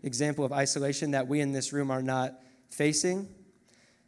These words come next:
But what haunts me is that I see those effects prevalent all through our culture and society right now. Everything I just listed,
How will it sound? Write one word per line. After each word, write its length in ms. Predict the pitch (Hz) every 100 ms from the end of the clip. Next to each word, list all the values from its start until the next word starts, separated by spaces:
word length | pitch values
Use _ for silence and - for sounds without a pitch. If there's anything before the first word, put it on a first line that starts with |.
| _ _ _ _
But 180 | 139 151
what 180 | 147 139
haunts 360 | - 185 185 190
me 120 | 170
is 120 | 156
that 120 | 156 -
I 140 | 156
see 300 | 151 - 175
those 240 | 160 160
effects 380 | 147 - 147 139
prevalent 480 | - 151 139 139 139
all 160 | 143 143
through 200 | 143 147
our 100 | 139
culture 340 | 139 135 -
and 80 | 120
society 500 | - 113 127 113 110
right 220 | 104 101
now. 180 | 110 - - _ _ _ _ -
Everything 440 | 151 170 170 175
I 80 | 156
just 240 | 151 147 139
listed, 500 | 143 - 123 113